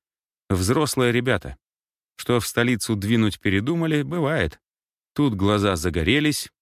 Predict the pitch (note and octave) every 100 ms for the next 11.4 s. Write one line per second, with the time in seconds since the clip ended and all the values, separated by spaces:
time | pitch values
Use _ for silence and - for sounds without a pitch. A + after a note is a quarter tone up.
0 | _ G2+ G2 B2 C3+ C#3 B2 G2+ C3 E3+
1 | C3 F2 C#3+ A#2 A#2 G#2 G2+ F2+ - F#2+
2 | - F#2 F2+ F2 E2+ F#2 F2 D#2+ D2+ -
3 | _ _ _ _ _ _ F2 G2+ F#2 A2
4 | C#3 C3+ - C3 C3 A#2 G#2 - A#2 A2
5 | G2 - G#2 G#2 F#2 G2+ F#2+ F2 - D#2+
6 | _ _ _ _ - F#2 C#3 C3+ B2+ C3
7 | G#2 A#2 B2 A#2 G#2 G#2 A2+ G#2+ - G2+
8 | - G#2 G2 G2 G2 G2 F#2+ F2+ - G2
9 | E2 G2 F2+ F2 E2+ E2 - F2 D#2 -
10 | D2 C2 _ _ _ _ - E2+ D#2+ F#2+
11 | B2+ G2+ D2+